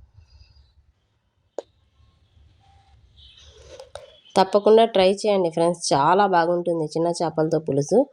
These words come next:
ఒక టెన్ మినిట్స్ మూత పెట్టుకొని పులుసుని ఉడికించుకోవాలి. ఒక టెన్ మినిట్స్ తర్వాత చేపలు అయితే ఉడికిపోయి కర్రీ కూడా ఉడికిపోయింది ఫ్రెండ్స్. కర్రీ ఇలా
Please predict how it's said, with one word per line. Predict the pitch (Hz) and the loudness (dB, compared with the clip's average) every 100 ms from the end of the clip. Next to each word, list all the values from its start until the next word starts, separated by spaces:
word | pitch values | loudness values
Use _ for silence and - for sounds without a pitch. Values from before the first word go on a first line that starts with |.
| _ _ _ 190 | _ _ _ -2
ఒక | 196 196 | 0 2
టెన్ | 214 214 208 | 4 6 6
మినిట్స్ | 220 247 226 | 6 4 0
మూత | 196 202 196 | -2 -2 -2
పెట్టుకొని | 175 - 175 220 | -4 0 2 2
పులుసుని | 185 175 208 185 | 2 2 4 4
ఉడికించుకోవాలి. | 156 160 180 185 156 139 127 151 262 - _ _ _ _ _ _ _ _ _ _ _ _ _ _ _ _ _ - 277 | 4 4 2 2 2 2 4 4 2 0 _ _ _ _ _ _ _ _ _ _ _ _ _ _ _ _ _ -4 2
ఒక | 294 302 | 2 4
టెన్ | 240 214 | 4 4
మినిట్స్ | 214 233 - | 2 -2 0
తర్వాత | 226 202 180 214 294 320 - _ _ _ - | 2 4 2 2 2 0 -16 _ _ _ -2
చేపలు | 214 202 214 214 | 2 4 4 4
అయితే | 196 226 202 | 4 2 0
ఉడికిపోయి | 190 190 202 247 254 | -2 -2 2 4 4
కర్రీ | 185 202 196 | 2 2 2
కూడా | 190 196 | 6 6
ఉడికిపోయింది | 175 175 - 175 165 160 | 6 -2 -4 -2 -2 -4
ఫ్రెండ్స్. | 170 254 269 _ _ _ _ _ _ _ - | 0 -2 -2 _ _ _ _ _ _ _ -2
కర్రీ | 196 180 214 196 | 0 2 2 2
ఇలా | 170 | 2